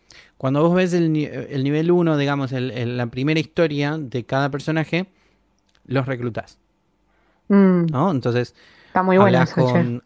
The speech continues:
Speaker 1: hablás con fulano y vas y haces su mini historia,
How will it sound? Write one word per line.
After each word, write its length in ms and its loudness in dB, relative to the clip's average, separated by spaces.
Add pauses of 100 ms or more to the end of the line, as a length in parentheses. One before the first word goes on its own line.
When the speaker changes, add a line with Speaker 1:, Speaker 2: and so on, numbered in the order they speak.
Speaker 1:
hablás 260 -2
con 160 -2
fulano 600 2 (380)
y 500 -8 (120)
vas 380 0
y 40 0
haces 220 -2
su 160 -4
mini 220 -2
historia, 640 0